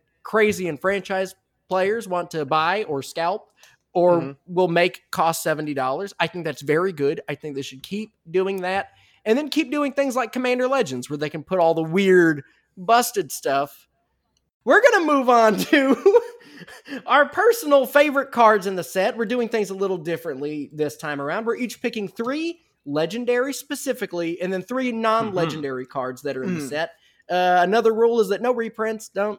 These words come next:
Speaker 1: you know, there's no reason to pick reprints as our
Speaker 3: Mm-hmm.
Speaker 1: favorite things.
Speaker 3: Mm-hmm.
Speaker 1: They could have been our favorites before. They missed the boat. Um,
Speaker 2: Yeah.
Speaker 1: we're not gonna give
Speaker 3: Yes.
Speaker 1: them another chance. Um, so we're just gonna,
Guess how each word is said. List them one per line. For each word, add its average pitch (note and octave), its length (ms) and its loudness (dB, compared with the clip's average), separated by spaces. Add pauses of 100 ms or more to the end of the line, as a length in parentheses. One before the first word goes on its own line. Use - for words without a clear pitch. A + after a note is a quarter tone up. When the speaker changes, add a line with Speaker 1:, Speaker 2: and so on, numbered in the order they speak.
Speaker 1:
you G3+ 120 -10
know, D3 160 -4
there's D3 140 -10
no D#3+ 60 -6
reason D#3 300 -8
to D#3+ 60 -10
pick D#3 340 -6 (340)
reprints D3+ 560 -4
as C#3 100 -6
our C#3 60 -4
Speaker 3:
Mm-hmm. C3+ 60 -10
Speaker 1:
favorite C3 260 -6
things. G#3 180 -4
Speaker 3:
Mm-hmm. G#3 80 -6
Speaker 1:
They D#4 60 0
could C#4+ 160 4
have A#3+ 100 2
been A#3+ 120 6
our G#3 100 4
favorites G3+ 400 2
before. F#3 540 -2 (280)
They G3+ 160 8
missed F#3+ 420 0
the D#3 80 -2
boat. A#2 300 -6 (460)
Um, E3 220 -2
Speaker 2:
Yeah. E3 100 0
Speaker 1:
we're F3 160 4
not A3+ 140 0
gonna G3 160 -2
give F3+ 160 -2
Speaker 3:
Yes. E3 100 -6
Speaker 1:
them D3+ 40 -6
another C3+ 220 -8
chance. - 440 -20 (420)
Um, G3+ 320 -2
so A#3+ 200 -4
we're D4 180 -4
just A4 140 -10
gonna, B3 800 -4